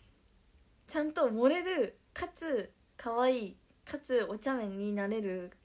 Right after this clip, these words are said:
表情が、こう、こうちゃんとわ-、笑って舌を出せば、別にちょっと変な感じにならないっていうのに気がついて、ちょっ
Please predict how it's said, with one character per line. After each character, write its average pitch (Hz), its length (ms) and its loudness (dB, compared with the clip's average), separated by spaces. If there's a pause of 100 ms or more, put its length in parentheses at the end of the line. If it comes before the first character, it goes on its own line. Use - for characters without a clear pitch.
表 202 180 -6
情 196 260 -6
が、 202 320 -4 (400)
こ 175 200 -4 (1600)
う、 - 40 -20 (400)
こ 247 60 8
う 254 40 4
ち 294 80 2
ゃ 285 60 8
ん 285 80 2
と 294 80 4
わ-、 233 300 4 (120)
笑 226 460 4
っ - 20 -8 (220)
て 285 400 0 (240)
舌 277 260 2
を 240 40 6
出 240 100 6
せ 240 140 -4
ば、 226 320 0
別 202 280 -8
に 220 140 -4
ち 214 40 -12
ょ - 20 -16
っ - 80 -18
と 208 80 -10
変 208 200 -10
な 190 100 -14
感 180 220 -14
じ 185 60 -14
に 180 60 -16
な 175 100 -12
ら 190 80 -8
な 185 100 -10
い 190 60 -16
っ - 20 -16
て - 200 -20
い - 40 -20
う - 40 -20
の - 40 -20 (100)
に - 120 -20
気 - 120 -20
が 190 100 -10
つ - 140 -20
い 190 40 -16
て、 202 160 -16
ち 208 40 -16
ょ - 20 -18
っ - 0 -